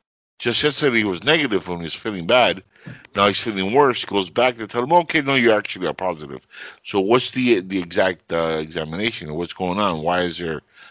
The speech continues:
two different answers? But he's quarantined. Thankfully, he's doing well. He's not, uh, I, he said, "I have, I have no fever." I have, you know, even his girlfriend, who was pretty sick, didn't get a fever.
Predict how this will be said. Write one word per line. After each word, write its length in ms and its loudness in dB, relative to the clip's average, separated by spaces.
two 160 -6
different 320 -2
answers? 400 -2
But 140 6
he's 220 2
quarantined. 800 -2
Thankfully, 440 0
he's 140 -6
doing 260 -4
well. 320 2
He's 180 -6
not, 260 -2
uh, 320 2
I, 220 2
he 160 -8
said, 300 2
"I 60 4
have, 220 -2
I 100 -6
have 200 -8
no 140 -4
fever." 500 0
I 60 4
have, 180 -6
you 160 -10
know, 240 -8
even 260 -2
his 160 0
girlfriend, 480 2
who 240 -6
was 140 -4
pretty 300 0
sick, 320 -2
didn't 200 -2
get 140 -2
a 80 -10
fever. 600 2